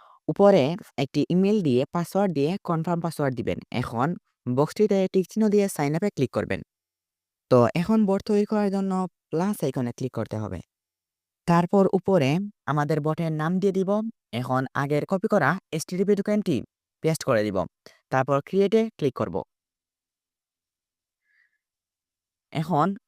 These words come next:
বটটি লঞ্চ করে দিব। এখন আমরা যদি Telegram-এ গিয়ে আমাদের বটটি স্টার্ট করি, তাহলে কোনো রিপ্লাই দিবে না,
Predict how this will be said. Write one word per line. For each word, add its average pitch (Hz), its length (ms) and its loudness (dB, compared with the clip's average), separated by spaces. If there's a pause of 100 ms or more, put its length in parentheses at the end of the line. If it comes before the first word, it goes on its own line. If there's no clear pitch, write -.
(100)
বটটি 160 340 2
লঞ্চ 143 280 4
করে 123 200 2
দিব। 104 140 0 (1500)
এখন 202 280 2
আমরা 165 200 2
যদি 127 360 2
Telegram-এ 185 460 0
গিয়ে 135 260 0
আমাদের 135 320 -2
বটটি 139 380 -2
স্টার্ট 196 360 -2
করি, 147 260 4 (480)
তাহলে 190 320 2
কোনো 180 340 2
রিপ্লাই 131 380 2
দিবে 117 160 0
না, 104 120 -2